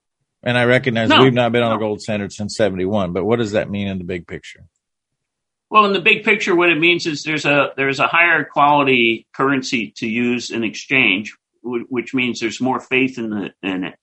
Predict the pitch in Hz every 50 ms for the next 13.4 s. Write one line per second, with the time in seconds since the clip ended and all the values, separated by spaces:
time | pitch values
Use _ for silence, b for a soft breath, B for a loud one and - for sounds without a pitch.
0 | b b b - 123 120 - - 139 135 131 135 143 - 127 131 123 117 151 160
1 | 151 143 131 127 - 127 123 117 - - - 131 127 120 117 - - - 135 147
2 | 147 135 127 127 - - 135 139 139 - 131 107 92 95 - - 120 120 120 117
3 | 110 104 - - 113 107 107 110 120 117 113 110 - - - 123 120 117 110 110
4 | 107 101 113 117 110 107 104 104 - 113 113 104 - 104 98 - - - 104 104
5 | 101 98 98 95 - _ _ - 117 120 104 - - - 85 85 - _ _ _
6 | _ _ _ _ _ _ - 113 113 101 98 - _ 104 101 95 90 90 90 -
7 | _ _ _ _ - 135 123 123 - - 104 110 107 101 104 113 117 113 - -
8 | 113 - 120 107 101 98 107 107 107 101 104 - 104 101 98 98 - 113 107 104
9 | 98 98 87 - - - - 92 87 82 80 - _ _ _ _ _ _ _ _
10 | _ _ _ _ - 117 120 117 110 107 - _ - 120 127 123 123 120 117 -
11 | - 165 170 165 185 165 147 139 - - - 127 123 - - 120 120 120 127 151
12 | 180 202 202 170 196 185 165 151 - - 165 156 156 147 151 - 131 123 120 139
13 | 160 160 156 143 120 110 110 101